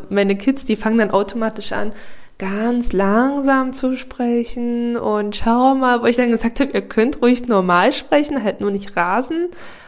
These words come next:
und ganz viel zeigen. Und ja, die kommen danach zu mir und sagen, "Oh, das war total cool, mal die Erfahrung so zu machen." Und wir wollen jetzt anfangen, die in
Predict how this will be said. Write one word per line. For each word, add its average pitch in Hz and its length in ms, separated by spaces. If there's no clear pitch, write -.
und 220 160
ganz 196 280
viel 208 240
zeigen. 185 760
Und 190 500
ja, 226 500
die 208 80
kommen 202 220
danach 208 300
zu - 180
mir 190 180
und 240 120
sagen, 202 260
"Oh, - 100
das - 220
war 214 180
total - 380
cool, 285 140
mal 233 140
die 214 100
Erfahrung 214 480
so 220 160
zu - 180
machen." 190 440
Und 208 140
wir 202 120
wollen 202 200
jetzt 214 280
anfangen, 208 480
die 196 180
in 185 600